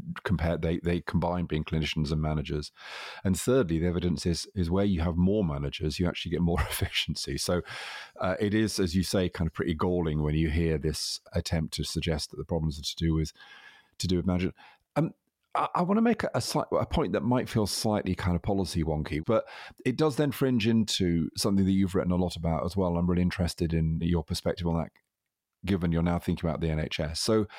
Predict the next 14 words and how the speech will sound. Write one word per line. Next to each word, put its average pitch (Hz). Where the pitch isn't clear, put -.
I 123
think -
part 151
of 110
what 95
we 85
have 80
to 85
do, 80
Isabel, 80
is 82
we 98
have 98
to 92